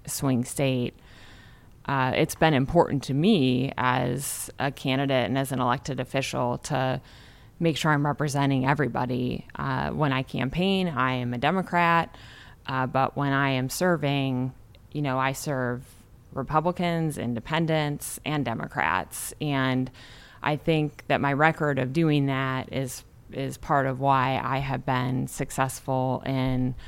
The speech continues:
uh, winning in a swing district, even in some tough years for Democrats, because we have to do more of that. We have to be reaching across the aisle, working with, uh, moderate Republicans, uh, and independents, or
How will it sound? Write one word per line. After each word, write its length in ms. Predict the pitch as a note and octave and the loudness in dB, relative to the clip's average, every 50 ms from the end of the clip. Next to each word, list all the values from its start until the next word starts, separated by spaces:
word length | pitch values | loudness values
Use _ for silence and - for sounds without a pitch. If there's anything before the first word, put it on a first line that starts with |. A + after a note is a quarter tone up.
| - - - - - - - - - | -14 -16 -16 -18 -20 -20 -20 -10 -6
uh, 180 | D#3 C#3 C3+ C3+ | -2 0 2 4
winning 360 | D3 F3+ E3 D3 C#3 C3 C3 | 4 4 6 6 4 2 2
in 180 | C3 C3+ C3+ C3+ | 2 0 0 0
a 80 | C3+ B2+ | 0 0
swing 300 | - - D#3 D3 C3 C3 | -2 -2 0 0 0 0
district, 460 | C3 C#3 C3 - - C#3 B2+ - - | -2 -2 -4 -4 -4 -4 -4 -2 -2
even 260 | D3 C3+ D3 C#3+ C3+ | -2 0 0 0 2
in 160 | C3+ B2+ C3 B2+ | 2 0 0 -2
some 240 | - - C#3 C#3 | -2 -4 -4 -4
tough 340 | - - C#3+ C3 - - - | -4 -2 -2 -4 -4 -4 -4
years 280 | - C3 C3 C3 C3 - | -2 0 0 0 -2 -6
for 160 | - - C3 | -8 -8 -6
Democrats, 880 | B2+ C3 C3 C3+ C#3 - - - C#3 C3 - - - - - - - - - | -4 -2 -2 -4 -4 -4 -4 -2 0 0 0 -2 -4 -8 -10 -10 -12 -10 -10
because 640 | D#3 D3 - C#3 C3+ C3+ C3+ C3+ C3+ - - - - - D3+ D#3 D#3 D#3 | -10 -8 -4 -4 -2 -2 -2 -4 -6 -8 -10 -10 -12 -16 -16 -16 -8 -4
we 140 | D#3+ D3+ C3+ | -2 0 2
have 180 | C#3 C3+ - - | 2 2 2 0
to 80 | C#3+ | -2
do 140 | C#3+ C3+ C3 | -2 -2 -2
more 220 | C3+ C#3 C#3+ D3 | 0 0 0 0
of 60 | C3 B2+ | 0 -2
that. 260 | C3 B2+ A#2+ - - | -2 -4 -4 -4 -4
We 80 | - | -4
have 260 | B2+ C3 B2+ B2+ - - | -2 -2 -2 -2 -2 -6
to 320 | - - C3+ B2+ C3+ C3+ - - - - - - - - - - - | -4 -4 -2 -2 -2 -4 -6 -12 -18 -20 -20 -20 -20 -20 -18 -6 -2
be 100 | D#3 C#3+ | -2 0
reaching 340 | C3+ C#3+ C#3+ C3+ - D3 C#3 | 0 0 0 -2 -2 -2 -4
across 420 | C3+ C3 - C3+ C3 B2+ - - | -4 -2 0 0 0 -2 -2 -4
the 100 | D3 C#3 | 0 2
aisle, 480 | C3+ C#3 C#3 C#3 C#3+ C#3 C3+ C3 C3 B2+ | 2 2 4 2 2 2 2 0 0 0
working 400 | C3 B2+ C3 - D3+ C#3 B2+ B2+ | -2 -4 -2 -4 -4 -4 -2 -2
with, 300 | C3 B2+ C3 C3 - - - - - - - - - - - - - - | -2 -2 -4 -4 -6 -10 -20 -20 -20 -20 -20 -20 -20 -20 -20 -20 -12 -8
uh, 160 | - - G2+ | -6 -4 -2
moderate 400 | C#3+ D3 C#3 C#3 C3 C3+ - - | 0 2 4 4 4 2 0 0
Republicans, 1120 | - - - D#3 D3 D3+ C#3+ - D3 C#3+ C#3 C3+ C#3 C#3 C#3 C#3+ C3+ C3+ - - - - - - | -2 0 0 0 0 0 -2 -2 -4 -4 -2 -2 -2 -2 -4 -4 -6 -6 -8 -12 -14 -14 -10 -8
uh, 240 | - C#3 - D2+ - | -6 -6 -4 -4 -4
and 260 | - C3+ C#3 C#3 C#3 | -2 0 0 0 2
independents, 840 | C#3 C3+ C3+ C3+ - - - B2+ C3+ C3+ D3 C#3+ C#3+ - - - - | 2 2 0 0 -2 -2 -2 0 0 2 0 0 0 -2 -6 -8 -6
or 340 | C#3 C3+ C3 C3 B2+ C3 C3+ | -4 -2 -2 -2 -2 -4 -6